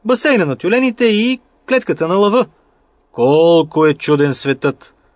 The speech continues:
Колко поучително е да се пътува!“ Тръгнали отново на път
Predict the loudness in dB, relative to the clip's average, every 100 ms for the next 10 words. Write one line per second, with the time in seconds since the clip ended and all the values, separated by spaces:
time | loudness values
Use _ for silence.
0 | _ _ _ -6 -2 -2 -2 -6 -4 -6
1 | -6 -4 -4 -2 0 0 0 -2 -4 -8
2 | -8 -12 -8 -6 -6 -8 _ _ _ _
3 | _ _ _ _ _ -4 -4 -4 -4 -4
4 | -4 -4 -4 -4 -6 _